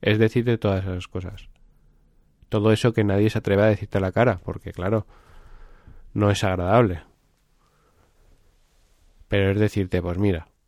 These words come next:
mm, esta es la imagen que das desde fuera. Esta es la sensación que das". Y son cosas dolorosas, ¿eh? Yo, eh, mm, mis clientes pasan por unas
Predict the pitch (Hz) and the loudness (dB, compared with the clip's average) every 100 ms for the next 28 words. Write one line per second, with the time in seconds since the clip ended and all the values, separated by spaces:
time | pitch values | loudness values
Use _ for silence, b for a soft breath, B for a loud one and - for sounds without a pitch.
0 | _ _ - 117 117 117 117 117 117 135 | _ _ -4 0 2 2 2 2 0 -4
1 | - - - - - - 135 165 151 147 | -10 -14 -14 -16 -8 -2 0 2 4 6
2 | 139 139 135 160 117 107 104 92 95 - | 4 4 0 0 2 2 0 -4 -4 -4
3 | 90 82 - _ _ _ 113 - 139 123 | -6 -8 -14 _ _ _ -4 0 2 0
4 | 101 92 90 90 87 104 135 - - 110 | -2 -4 -6 -6 -2 0 0 -2 -8 -8
5 | 95 104 104 135 117 98 82 101 92 85 | -4 -2 0 0 0 -2 -2 -2 -4 -8
6 | 92 101 87 87 90 90 90 87 101 95 | -8 -6 -6 -6 -6 -6 -6 -6 -6 -4
7 | 90 87 - - - - - - - - | -4 -6 -8 -10 -14 -12 -8 -8 -8 -6
8 | 98 92 113 113 107 - - 101 107 110 | -4 -2 -2 -2 -2 -8 -8 -4 -2 0
9 | 107 107 104 107 101 - | 0 0 2 2 0 -4